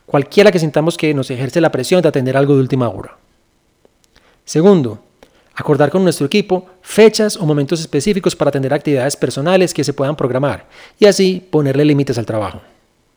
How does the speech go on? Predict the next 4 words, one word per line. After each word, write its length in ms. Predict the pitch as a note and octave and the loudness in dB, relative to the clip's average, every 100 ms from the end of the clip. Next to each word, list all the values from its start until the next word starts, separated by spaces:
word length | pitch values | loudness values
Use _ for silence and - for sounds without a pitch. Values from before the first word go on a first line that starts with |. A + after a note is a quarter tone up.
| _ _ _ _ _ _ - _ _ - | _ _ _ _ _ _ -20 _ _ -4
Y 80 | |
tercero, 500 | F3 A3 G#3 F#3+ F#3+ F3+ - - | 4 6 6 6 4 0 -18 -12
establecer 440 | - D3 C#3 C#3+ | -4 0 0 0
rituales 680 | D3 E3+ G#3+ D#3+ G#2+ - | 0 4 6 6 2 -8